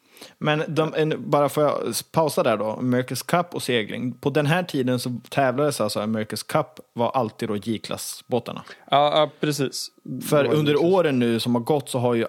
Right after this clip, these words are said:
Speaker 1: eh, liksom själva klassen i America's Cup ändrats, eller hur?
Speaker 2: Ja, men man har ändrat mycket. Det är original, jag vet inte vad först, alltså båten America, det, det ser ut som en skuta.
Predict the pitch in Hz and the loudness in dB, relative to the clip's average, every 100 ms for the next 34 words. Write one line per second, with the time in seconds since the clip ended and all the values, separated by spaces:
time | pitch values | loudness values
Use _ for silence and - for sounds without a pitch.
0 | - 120 113 113 107 117 110 - 139 135 | -2 -2 -2 -4 -6 -6 -6 -2 -2 -2
1 | - 113 - - 151 127 117 107 - 104 | -2 -4 -4 -2 0 2 0 -4 -4 -6
2 | - 127 107 139 156 - 120 135 - - | -2 0 2 0 -2 -4 -2 -2 -2 -6
3 | - 123 120 123 123 127 139 123 117 120 | 0 2 4 2 0 2 0 0 -4 -6
4 | - 123 117 123 127 120 120 - - - | -6 -4 0 2 2 0 -2 -6 -12 -18
5 | _ _ _ _ _ - - - - 143 | _ _ _ _ _ -20 -20 -20 -10 -4
6 | 123 123 123 120 123 127 117 - 120 - | -2 0 0 0 -2 -2 -6 -8 -12 -12
7 | - - 127 131 120 123 147 131 147 165 | -14 -6 -2 -2 -4 -10 -8 -2 2 0
8 | - 127 123 131 135 120 - 117 120 120 | 0 -4 0 0 0 -2 -6 -4 -4 -6
9 | 143 127 127 127 113 110 107 - 120 117 | -4 -4 -4 -4 -6 -6 -6 -4 -4 -6
10 | - - 139 | -8 -4 -4